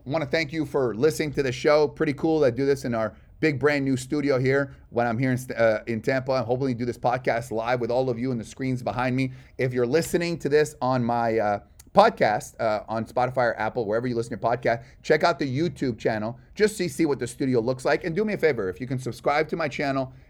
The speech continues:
it would mean the world to me on YouTube. If you can, uh, rate this podcast on Apple, like it. There's a little button that says, uh, on Spotify, now you can share. It mean the world to me as well. Doesn't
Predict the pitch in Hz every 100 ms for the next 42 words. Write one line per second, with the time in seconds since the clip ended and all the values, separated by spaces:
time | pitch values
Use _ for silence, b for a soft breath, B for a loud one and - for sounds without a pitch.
0 | - 123 117 135 131 117 127 127 127 127
1 | 120 120 120 117 131 123 B - 110 123
2 | 123 117 B B - 90 90 131 156 139
3 | - 139 127 127 135 127 120 - 120 117
4 | 120 110 107 131 151 123 117 120 131 127
5 | 123 127 113 - 123 113 - b b 101
6 | 98 95 - 110 - 117 120 123 117 110
7 | 113 110 104 - 110 107 101 139 127 123
8 | 123 120 117 107 95 101 98 127 131 127